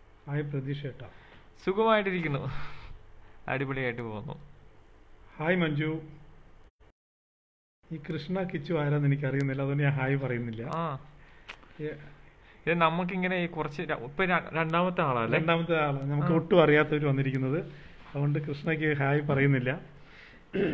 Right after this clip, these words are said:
Speaker 2: ഞങ്ങളാണ് ഇവരെ ആരും ഇന്ന് കണ്ടിട്ടുമില്ല.
Speaker 1: ഇന്ന് കണ്ടിട്ടുമില്ല.
Speaker 2: ആ.
Speaker 1: ബാക്കിയുള്ള ഞങ്ങളുടെ ഫാൻസിന് എല്ലാവർക്കും ഞങ്ങള്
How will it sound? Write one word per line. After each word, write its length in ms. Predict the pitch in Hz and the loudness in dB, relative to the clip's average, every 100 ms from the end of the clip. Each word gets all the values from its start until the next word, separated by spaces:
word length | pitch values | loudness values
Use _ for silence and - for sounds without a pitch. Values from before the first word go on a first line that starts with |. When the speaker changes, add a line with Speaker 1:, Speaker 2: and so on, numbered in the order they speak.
| - - 135 | -4 -8 -6
Speaker 2:
ഞങ്ങളാണ് 360 | 139 160 165 | -2 0 0
ഇവരെ 280 | 165 151 165 160 | 0 0 0 0
ആരും 140 | 156 | 0
ഇന്ന് 200 | 156 147 | -2 -2
കണ്ടിട്ടുമില്ല. 640 | 147 131 139 147 170 135 120 | -2 -2 -2 0 0 2 2
Speaker 1:
ഇന്ന് 80 | 147 | 6
കണ്ടിട്ടുമില്ല. 560 | 143 139 139 135 123 131 165 135 | 6 4 0 0 0 -4 -6 -8
Speaker 2:
ആ. 200 | 135 123 - - - - - - - 143 | -10 -10 -14 -20 -20 -20 -20 -20 -4 0
Speaker 1:
ബാക്കിയുള്ള 340 | 151 180 180 | 4 4 6
ഞങ്ങളുടെ 240 | 170 165 165 | 6 4 4
ഫാൻസിന് 360 | 151 170 175 160 | 2 4 2 2
എല്ലാവർക്കും 340 | 156 165 165 | 4 4 2
ഞങ്ങള് 240 | 156 151 | 0 2